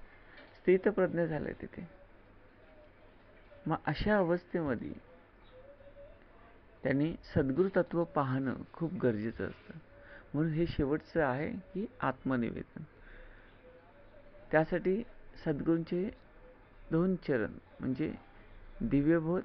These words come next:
आणि दिव्य साधना ही साधकाला खूप गरजेची पडते.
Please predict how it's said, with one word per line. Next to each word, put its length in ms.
आणि 180
दिव्य 320
साधना 440
ही 60
साधकाला 640
खूप 220
गरजेची 560
पडते. 380